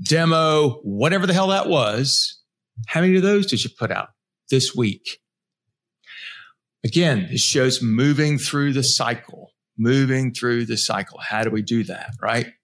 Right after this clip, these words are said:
And then the last thing that you need to make sure you're measuring is the total amount of sales closed that week. Maybe there's a lot of zeros in there, but the first thing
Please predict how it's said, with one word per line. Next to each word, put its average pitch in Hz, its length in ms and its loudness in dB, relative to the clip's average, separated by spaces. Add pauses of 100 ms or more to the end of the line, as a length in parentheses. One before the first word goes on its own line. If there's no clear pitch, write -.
(380)
And 127 100 4
then 156 180 6
the 170 180 2
last 185 720 0
thing 123 360 0 (380)
that - 220 2
you 135 100 4
need 135 400 4
to 139 140 0
make 135 280 0
sure 151 220 0
you're 147 100 4
measuring 139 500 2
is 113 260 0 (260)
the 139 80 2
total 160 720 2
amount 131 480 0
of 123 140 0
sales 120 720 0
closed - 800 0 (640)
that - 240 0
week. - 380 0 (2000)
Maybe 127 260 2
there's 123 220 2
a 120 60 -2
lot 117 180 -2
of 107 80 -4
zeros 101 480 0
in 95 160 -4
there, 95 360 -10
but 117 140 -6
the 113 80 -2
first - 400 0
thing 123 380 2